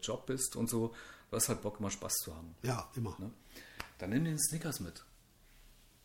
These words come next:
Speaker 1: Weil die Nummer ist jetzt nicht von mir.
Speaker 2: Ich
Speaker 1: Die
Speaker 2: weiß,
Speaker 1: ist
Speaker 2: jetzt kommt irgendwas von wegen, du kommst nicht, du kommst nicht,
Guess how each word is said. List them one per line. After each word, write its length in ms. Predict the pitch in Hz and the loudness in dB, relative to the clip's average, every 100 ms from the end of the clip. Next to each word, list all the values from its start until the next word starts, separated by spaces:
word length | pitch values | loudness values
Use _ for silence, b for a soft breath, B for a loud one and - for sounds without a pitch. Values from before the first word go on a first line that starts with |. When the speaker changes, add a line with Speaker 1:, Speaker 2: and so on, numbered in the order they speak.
| - - | -20 -10
Speaker 1:
Weil 340 | 98 104 185 233 - - B B B - - - - | -2 2 2 0 -4 -10 B B B -20 -20 -10 4
die 80 | 120 | 8
Nummer 200 | 147 170 | 10 10
ist 100 | - | 8
jetzt 140 | 160 | 8
nicht 100 | 156 | 6
von 160 | - 151 | 6 8
mir. 240 | 135 95 | 10 8
Speaker 2:
Ich 140 | 120 135 | 8 12
Speaker 1:
Die 60 | |
Speaker 2:
weiß, 200 | 151 139 | 12 12
Speaker 1:
ist 100 | 117 | 12
Speaker 2:
jetzt 140 | 131 - | 10 12
kommt 200 | 156 151 | 12 12
irgendwas 300 | 156 175 156 | 12 12 10
von 140 | 151 | 10
wegen, 380 | 151 147 147 143 | 12 12 10 8
du 100 | 135 | 4
kommst 320 | 135 147 - | 8 6 8
nicht, 260 | 151 - - | 4 4 0
du 60 | 135 | 6
kommst 300 | 151 - 139 | 6 8 6
nicht, 180 | 139 | 8